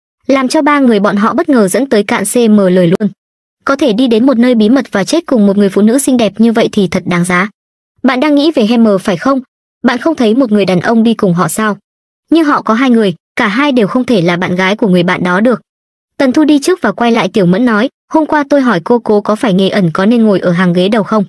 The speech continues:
Tiểu Mẫn nói, "À, tôi không thể ngồi với Tiểu Thu." "À, vậy tôi sẽ ngồi ở hàng sau." Còn Lục Phàm thì mặt lạnh lạnh mà chỉ nói, "Ừ." Ở hàng ghế trước thì Hồng Vũ đã ngồi từ lúc nào,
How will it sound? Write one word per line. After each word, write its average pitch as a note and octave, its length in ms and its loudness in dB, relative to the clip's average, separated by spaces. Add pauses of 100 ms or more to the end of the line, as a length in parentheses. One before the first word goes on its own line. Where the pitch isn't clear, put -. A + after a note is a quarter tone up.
(500)
Tiểu B3 160 2
Mẫn G#3+ 200 2
nói, A#3 240 0 (200)
"À, A3+ 200 -4 (400)
tôi D#4+ 120 2
không E4 180 -2
thể A#3 160 0
ngồi F3+ 200 0
với F3+ 180 0
Tiểu G3+ 140 0
Thu." A3 260 0 (500)
"À, A3 220 -2 (200)
vậy B3 180 -2
tôi D#4 180 0
sẽ C#4+ 100 -2
ngồi C4 220 0
ở F#3+ 100 0
hàng F#3 220 0
sau." C4 260 -2 (420)
Còn C4 160 0
Lục B3 120 0
Phàm A3 220 -2
thì G3+ 140 0
mặt G3 180 0
lạnh F#3+ 200 -2
lạnh F#3+ 240 -2
mà F3+ 100 2
chỉ F3+ 160 -2
nói, F3 200 0
"Ừ." G#3+ 200 0 (540)
Ở A#3+ 120 2
hàng A3 220 2
ghế A3 140 2
trước F4+ 200 -2
thì B3 100 0
Hồng G#3 200 2
Vũ B3 180 0
đã C4+ 100 -2
ngồi C4 240 2
từ G3+ 100 0
lúc D4 160 0
nào, A3 240 0